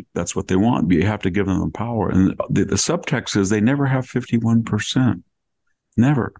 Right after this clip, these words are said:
of popular support. So they have to go to the institutions. And the institutions, we know what they are, K through twelve, corporate boardroom, professional sports, entertainment,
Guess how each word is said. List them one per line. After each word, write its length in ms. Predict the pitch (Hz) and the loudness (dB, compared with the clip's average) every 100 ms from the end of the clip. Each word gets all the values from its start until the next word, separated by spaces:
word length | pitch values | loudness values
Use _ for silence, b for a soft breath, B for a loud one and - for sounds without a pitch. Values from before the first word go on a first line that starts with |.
| _ | _
of 160 | 98 92 - - | -4 -4 -6 -6
popular 440 | 104 101 107 98 | -6 -2 -4 -2
support. 640 | - - - 139 123 - _ _ _ _ _ _ | -4 -6 -4 -2 -2 -6 _ _ _ _ _ _
So 140 | - 95 | -6 -2
they 180 | 92 | 0
have 200 | 98 107 | 0 0
to 80 | - | -2
go 160 | 98 98 | 0 2
to 80 | 95 | 2
the 140 | 95 | 2
institutions. 960 | 92 95 - 120 135 - - - - - _ _ _ _ - | 2 -2 -4 -2 -2 -2 -8 -10 -12 -16 _ _ _ _ -2
And 100 | 90 | 0
the 80 | |
institutions, 720 | 90 92 - - 95 - 95 - | 2 0 -2 0 0 2 0 0
we 120 | 87 | 0
know 80 | 78 | 0
what 160 | 71 | -2
they 140 | - 78 | -6 -6
are, 260 | - 87 | -4 -6
K 220 | - - 82 | -6 -6 -6
through 200 | - - | -6 -10
twelve, 600 | - - - 50 50 - - - | -14 -12 -8 -6 -6 -8 -12 -10
corporate 420 | - - - - | -6 -6 -6 -10
boardroom, 800 | - 80 85 90 87 85 85 82 - - | -8 -8 -8 -8 -6 -4 -4 -6 -12 -10
professional 540 | - - 80 - 80 | -8 -6 -6 -4 -4
sports, 880 | - - 90 87 87 78 - - - | -6 -4 -2 0 -2 -4 -8 -8 -6
entertainment, 840 | 90 95 - 98 95 87 90 87 | -6 -6 -6 -2 0 2 2 0